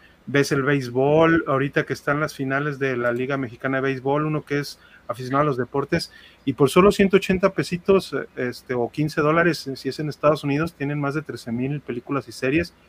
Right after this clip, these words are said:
o, en unas partes dice que hasta quince mil, pero tiene todos los deportes, y además también tienen canales de entretenimiento, que a veces no platicamos mucho. Yo, por ejemplo, que,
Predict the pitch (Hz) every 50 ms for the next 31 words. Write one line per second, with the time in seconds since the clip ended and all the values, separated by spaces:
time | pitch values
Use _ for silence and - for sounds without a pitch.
0 | _ _ _ _ _ - - _ - 139 147 - - 135 131 143 151 151 147 -
1 | - 156 139 - - 151 135 143 - - 135 - 143 123 - - 131 - 135 123
2 | 120 - - 120 120 135 151 170 180 175 - - - - - - _ _ _ -
3 | 139 135 135 135 131 139 - - 185 - - - - 151 151 170 175 175 - 165
4 | 175 180 170 143 123 135 117 - 156 165 175 - 165 139 - - 156 139 131 127
5 | 127 127 139 151 190 190 - - 160 147 151 151 - 165 165 165 165 165 - -
6 | 151 131 131 135 156 160 147 147 131 113 131 120 - - 117 117 113 117 127 139
7 | 151 147 - 120 - 127 120 120 - 147 139 139 139 - - 139 139 - 117 -
8 | 135 139 139 131 139 156 147 - 131 127 147 156 - 170 151 147 160 151 175 170
9 | 170 - 135 117